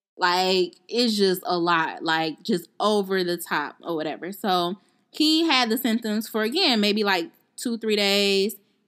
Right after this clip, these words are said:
and then he was all right. But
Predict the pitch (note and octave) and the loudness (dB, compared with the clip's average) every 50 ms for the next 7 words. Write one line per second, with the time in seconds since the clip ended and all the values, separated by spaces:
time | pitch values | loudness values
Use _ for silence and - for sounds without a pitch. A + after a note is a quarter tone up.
0 | _ _ - G3 G3 F#3+ F#3 F#3 F3+ F3+ F3+ F#3 F3+ F3 F3+ F3+ F#3 G3+ G3+ - | _ _ 0 2 4 4 4 2 2 2 0 0 0 0 0 0 0 -2 -2 -2
1 | F#3+ F3+ F3+ E3 - - F3 G3 B3 E4 D4+ G3+ E3+ - F3+ F3+ G#3 A3 A3 G3 | -4 -4 -4 -6 -6 -4 -2 -2 0 0 0 -2 -2 -4 -2 0 2 4 4 4
2 | G3 G#3 | 2 -2